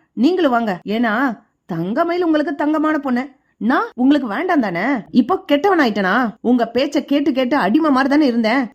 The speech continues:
இப்பயும் உங்களுக்கு நான் நல்லவனா தெரியல? ஏன்னா இவ அந்த அளவுக்கு டிராமா பண்ணிக்கிட்டு இருக்கா" அப்படின்னு சரவணன் கத்துறாரு. வீட்ல இருக்க எல்லாரும் வந்துடுறாங்க. "என்னடா, அப்பாவா எதிர்த்து பேசுற? பின்ன என் பக்கம் இருக்க நியாயத்தை கேட்காம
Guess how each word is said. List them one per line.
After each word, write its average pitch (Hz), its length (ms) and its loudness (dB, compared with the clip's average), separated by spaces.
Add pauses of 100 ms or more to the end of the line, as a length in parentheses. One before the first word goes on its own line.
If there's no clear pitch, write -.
இப்பயும் 285 400 2
உங்களுக்கு 294 300 4
நான் 254 160 2
நல்லவனா 285 360 2
தெரியல? 269 380 2 (200)
ஏன்னா 233 420 2
இவ 233 260 2
அந்த 277 320 2
அளவுக்கு 277 360 2
டிராமா 285 320 0
பண்ணிக்கிட்டு 240 360 -6
இருக்கா" 196 240 -6 (100)
அப்படின்னு 160 460 -2 (140)
சரவணன் 175 460 -4
கத்துறாரு. 170 320 -2 (260)
வீட்ல 175 320 -2
இருக்க 147 200 -2
எல்லாரும் 226 540 2
வந்துடுறாங்க. 196 380 -2 (140)
"என்னடா, 262 640 4 (340)
அப்பாவா 277 540 -2
எதிர்த்து 370 380 4
பேசுற? 277 360 0 (200)
பின்ன 240 180 2 (200)
என் 262 280 0
பக்கம் 262 280 -4
இருக்க 277 200 0
நியாயத்தை 262 480 0
கேட்காம 269 560 0